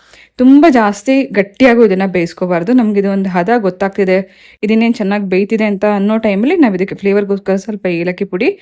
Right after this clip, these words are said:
ಹಾಗೆ ಫಸ್ಟೇ ಹುರಿದಿಟ್ಕೊಂಡಿರೋಂಥ ರವೆನೂ ಕೂಡ ಸ್ವಲ್ಪ ಸ್ವಲ್ಪನೇ ಹಾಕೊಂಡು ಇದ್ರ ಜೊತೆಗೆ ಬೇಯಿಸ್ಕೋಬೇಕು. ಇದರಲ್ಲಿ, ಆ, ಚಿರೋಟಿ ರವೆ ಸ್ವಲ್ಪ ಆಡ್ ಮಾಡೋದ್ರಿಂದ ಬರ್ಫಿ ನಿಮ್ಗೆ ಕರೆಕ್ಟಾಗಿ ಬರುತ್ತೆ. ಆ, ಬರೀ ಸಕ್ಕರೆ ಮತ್ತೆ, ಆ, ಕಾಯಿಯಿಂದ ಕೂಡ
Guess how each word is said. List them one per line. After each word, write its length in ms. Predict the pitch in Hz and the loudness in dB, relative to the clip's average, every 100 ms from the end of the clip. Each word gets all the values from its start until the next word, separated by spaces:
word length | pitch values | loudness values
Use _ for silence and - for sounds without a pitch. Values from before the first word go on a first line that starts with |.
| - - _ | -14 -20 _
ಹಾಗೆ 220 | 214 208 208 | -2 0 0
ಫಸ್ಟೇ 320 | 208 202 247 | -2 0 0
ಹುರಿದಿಟ್ಕೊಂಡಿರೋಂಥ 920 | 208 214 214 254 - 208 180 165 160 339 - _ _ - | 0 0 0 -2 -2 -2 -2 -4 -2 -2 -4 _ _ 0
ರವೆನೂ 380 | 226 247 311 320 | 2 6 6 4
ಕೂಡ 160 | 269 233 | 4 0
ಸ್ವಲ್ಪ 220 | 226 202 | 0 -2
ಸ್ವಲ್ಪನೇ 320 | 196 190 202 | -4 -2 0
ಹಾಕೊಂಡು 540 | 202 180 170 175 175 180 | 0 -2 -4 -4 -4 -2
ಇದ್ರ 160 | 175 | -2
ಜೊತೆಗೆ 520 | 170 170 214 330 - - | -6 -4 -2 -2 -4 -6
ಬೇಯಿಸ್ಕೋಬೇಕು. 680 | 175 151 - 165 151 - - _ _ _ _ - | -2 -2 -4 -10 -10 -12 -16 _ _ _ _ -2
ಇದರಲ್ಲಿ, 340 | 240 269 277 | 2 4 4
ಆ, 380 | 262 - 226 214 | 2 2 0 0
ಚಿರೋಟಿ 400 | 208 226 240 254 | 2 2 4 4
ರವೆ 200 | 233 226 | 2 2
ಸ್ವಲ್ಪ 300 | 220 196 196 220 | -2 -4 -4 -4
ಆಡ್ 280 | 190 190 196 | -2 -2 -2
ಮಾಡೋದ್ರಿಂದ 520 | 214 196 180 180 170 320 - _ _ - | -2 -2 -2 -4 -2 -2 -4 _ _ -2
ಬರ್ಫಿ 320 | 202 202 262 | 0 0 0
ನಿಮ್ಗೆ 260 | 233 202 196 | 0 0 -2
ಕರೆಕ್ಟಾಗಿ 520 | 190 180 - 214 202 | -2 -6 -2 -2 0
ಬರುತ್ತೆ. 540 | 180 170 170 302 - _ _ _ _ - | -2 -4 -2 -2 -4 _ _ _ _ -8
ಆ, 60 | |
ಬರೀ 320 | 214 226 311 | 0 4 4
ಸಕ್ಕರೆ 340 | 349 226 220 226 | 4 0 0 0
ಮತ್ತೆ, 600 | 220 208 254 311 - _ 202 | 0 0 -2 -2 -12 _ -8
ಆ, 180 | 185 | -8
ಕಾಯಿಯಿಂದ 480 | 185 202 190 208 196 190 | -4 0 2 2 0 -2
ಕೂಡ 200 | 185 | -2